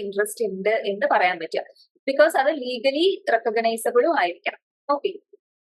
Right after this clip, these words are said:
അപ്പൊ co-, without insurable interest ഉള്ള ഒരു കോൺട്രാക്ട് വോയിഡബിൾ ഇഷ്യൂ, ഇനീഷ്യലി തന്നെ, ഏഹ്, can-, ഏഹ്, ഇതായിരിക്കും, അതായത് ലീഗൽ ആയിരിക്കില്ല, വോയിഡ് ആയിരിക്കും. Then പ്രോപ്പർട്ടി ആണെങ്കിലും, ഏഹ്, ലൈഫ് ആണെങ്കിലോ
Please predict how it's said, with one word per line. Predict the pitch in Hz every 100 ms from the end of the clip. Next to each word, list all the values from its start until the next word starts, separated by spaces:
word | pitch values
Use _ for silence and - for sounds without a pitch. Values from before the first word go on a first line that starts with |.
| _
അപ്പൊ | 294 -
co-, | 247 214 240
without | 233 302 339 320
insurable | 254 262 240 240
interest | 226 214 220 - - - 214
ഉള്ള | 208 214
ഒരു | 208
കോൺട്രാക്ട് | 202 190 190 185 226 - - -
വോയിഡബിൾ | 226 240 240 233 208 185 175
ഇഷ്യൂ, | - 196 202
ഇനീഷ്യലി | 214 220 247 269 247
തന്നെ, | 196 226 - _ _ _ 208
ഏഹ്, | 196 190 190 185 - _ _
can-, | 214 196 196 202
ഏഹ്, | 190 190
ഇതായിരിക്കും, | 208 165 - 190 - -
അതായത് | 202 208 262 370 240
ലീഗൽ | 294 269 285 208
ആയിരിക്കില്ല, | 180 180 170 165
വോയിഡ് | 202 214 240 202
ആയിരിക്കും. | 160 160 - _ _ _ _ 269
Then | 311 320 -
പ്രോപ്പർട്ടി | 262 247 269 262 285 240
ആണെങ്കിലും, | 233 233 240 233 _ _ 202
ഏഹ്, | 202 202 202
ലൈഫ് | 202 208 - 208
ആണെങ്കിലോ | 196 196 185